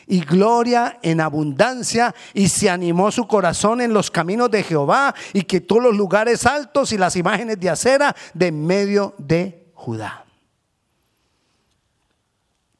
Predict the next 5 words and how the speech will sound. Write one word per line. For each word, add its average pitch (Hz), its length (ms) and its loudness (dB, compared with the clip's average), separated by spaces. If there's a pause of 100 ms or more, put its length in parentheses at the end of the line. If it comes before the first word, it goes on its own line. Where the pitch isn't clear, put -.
(520)
Josafat, 101 720 -12 (1040)
él 143 420 -6 (180)
tenía 127 460 -10
la 117 100 -12
opción, 107 520 -16